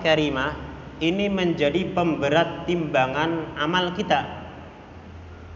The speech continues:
Salat kita, kemudian puasa kita, sedekah kita,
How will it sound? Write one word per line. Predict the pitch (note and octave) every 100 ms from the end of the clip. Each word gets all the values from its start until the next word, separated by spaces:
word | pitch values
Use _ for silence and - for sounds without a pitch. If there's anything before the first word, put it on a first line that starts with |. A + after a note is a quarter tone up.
| - -
Salat | - A#2+ B2 B2 B2 -
kita, | B2+ C3 B2+ B2 A#2 A#2 -
kemudian | A2+ A#2+ A#2 A#2 B2 A#2+ A#2+ A#2+
puasa | A#2 A#2+ B2 - B2+ A#2+ C3
kita, | B2+ C3 B2+ A#2+ B2 - - - - - - -
sedekah | - C#3 C3+ B2+ C3 B2
kita, | C3+ C3 B2+